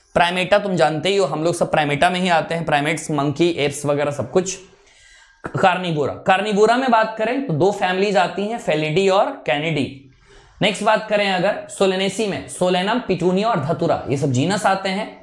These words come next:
एनाकार्डियासी में मैंजिफेरा आता है, फेलिडी में पैंथेरा जीनस आता है, ये फैमिली है और इसमें फेलिस भी आ रहा है, और बाकी ये सब तुम्हारे नाम दे रखे हैं, साइंटिफिक नेम।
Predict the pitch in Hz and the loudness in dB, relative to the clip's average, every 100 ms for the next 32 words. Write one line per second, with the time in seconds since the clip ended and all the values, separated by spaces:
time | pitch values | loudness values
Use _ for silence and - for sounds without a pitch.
0 | - _ 175 208 214 196 185 185 185 180 | -20 _ -2 -2 0 0 2 2 2 0
1 | 214 226 - - 165 165 156 - 147 185 | -4 -4 -6 -6 -2 0 -2 0 2 4
2 | 196 190 175 208 - - _ 180 180 180 | 2 0 -2 -4 -8 -20 _ 0 2 2
3 | 208 220 233 - - _ 160 165 160 160 | 0 -2 -4 -6 -18 _ 0 0 -4 0
4 | 165 185 202 208 208 180 180 175 196 151 | 2 2 0 -2 0 0 2 -2 -2 -4
5 | 151 151 139 175 208 190 - - - 139 | -4 -2 0 0 0 -2 -4 -18 -2 -2
6 | 156 185 180 151 180 190 180 175 165 156 | 0 -4 -2 0 0 0 2 2 2 -2
7 | 175 - - _ - 143 151 147 160 156 | -6 -12 -20 _ -2 2 2 0 -2 -2
8 | 156 156 143 143 135 139 175 202 190 180 | -2 -6 -4 -2 0 0 2 2 0 -2
9 | 190 180 165 147 139 190 151 143 | -6 -4 -2 -2 -2 -2 -2 -4